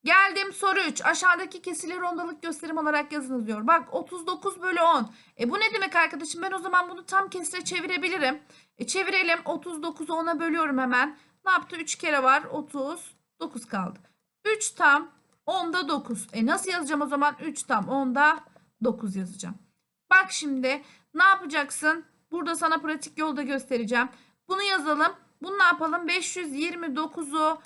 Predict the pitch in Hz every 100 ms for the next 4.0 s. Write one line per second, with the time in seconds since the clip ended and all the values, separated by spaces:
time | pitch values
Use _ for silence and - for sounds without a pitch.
0 | _ _ 269 302 330 294 277 247 208 190
1 | - _ _ 277 330 320 285 311 311 294
2 | 285 294 311 302 302 311 285 294 294 277
3 | 277 277 269 - 190 180 165 185 226 262